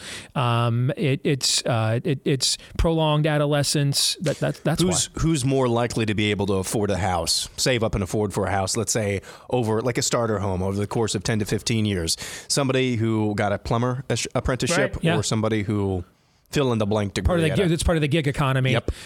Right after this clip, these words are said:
Speaker 1: That's probably, that's making probably seventy, eighty, ninety grand a year.
Speaker 2: With no debt.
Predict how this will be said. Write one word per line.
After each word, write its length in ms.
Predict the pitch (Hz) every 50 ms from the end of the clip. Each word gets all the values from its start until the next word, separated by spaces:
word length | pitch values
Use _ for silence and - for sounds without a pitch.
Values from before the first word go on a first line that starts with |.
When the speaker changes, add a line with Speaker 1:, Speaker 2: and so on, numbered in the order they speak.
| - -
Speaker 1:
That's 180 | - 175 165 -
probably, 400 | - 196 202 202 196 196 185 180
that's 220 | 175 180 - 170
making 320 | 180 214 262 - 208 165
probably 260 | - 156 143 135 151 143
seventy, 460 | - - 175 151 147 156 151 160 -
eighty, 240 | 160 151 156 160 151
ninety 320 | 147 143 143 156 151 156
grand 280 | 135 143 151 151 151 147
a 20 |
year. 320 | 143 139 143 156 165 175 180
Speaker 2:
With 140 | 135 123 107
no 160 | 120 120 120
debt. 260 | 117 113 113 120 -